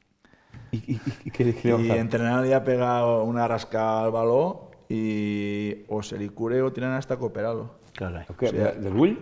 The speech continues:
Speaker 2: Sí.
Speaker 3: Ui.
Speaker 2: Entonces, eh, hasta no sé quina fecha, o sea,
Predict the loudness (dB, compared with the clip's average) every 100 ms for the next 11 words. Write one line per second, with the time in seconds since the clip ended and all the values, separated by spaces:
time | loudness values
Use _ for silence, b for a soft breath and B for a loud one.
0 | -10 -16 -14 -14 -14 -10 -6 -6 -8 b
1 | b b _ _ _ _ _ _ _ -8
2 | -2 2 2 0 -4 -2 -2 -4 -4 -2
3 | 0 0 0 0 0 0 -2 -2 -6 -6
4 | -6 -6 -4 -4 0 2 2 0 0 -2